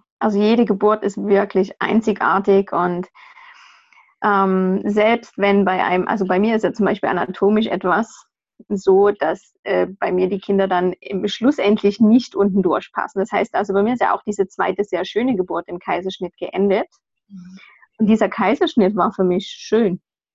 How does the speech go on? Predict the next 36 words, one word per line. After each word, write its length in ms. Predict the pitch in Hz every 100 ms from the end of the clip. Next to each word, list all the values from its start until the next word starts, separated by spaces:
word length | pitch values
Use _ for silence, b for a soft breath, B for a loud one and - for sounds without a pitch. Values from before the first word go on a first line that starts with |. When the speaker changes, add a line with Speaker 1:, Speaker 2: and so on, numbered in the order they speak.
| _ _ _ _
Speaker 2:
Mhm. 320 | 226 208 156 -
Speaker 1:
Ja. 220 | - 262 - _ _ B -
Obwohl 260 | 190 196
der 140 | 233 202
nicht 200 | 233 -
geplant 460 | 202 202 185 226
war. 240 | 233 - -
Also 140 | 202
ich 160 | - - 220 -
bin 100 | 226
ja 100 | 180 180
wirklich 300 | 240 277 233
nochmal 280 | 214 214 175
felsenfest 640 | 196 - 285 269 220 208
davon 240 | 190 196 180
ausgegangen, 600 | 175 202 - 190 185 175
dass 140 | 180 -
das 240 | 180 _
gehen 260 | 165 180 233
kann 360 | - 254 285
und 200 | - 220
hatte 300 | 190 190 185
diese 260 | 190 202 175
wunderschönen 560 | 190 240 285 - 208
Stunden, 680 | 214 - 196 214 220 208 202
diese 220 | 190 196 170 170 185
ganz 240 | - 226 240
natürlichen 580 | 196 - 214 202 196 196
Vorgang 600 | - 208 196 180 180 190 b b b b b -
und 160 | 208
war 140 | 190 196
da 80 |
in 80 | 185
diesem 220 | 190 202
Endorphinrausch 920 | 190 180 185 - 220 208 185 190 196
und 240 | 190 185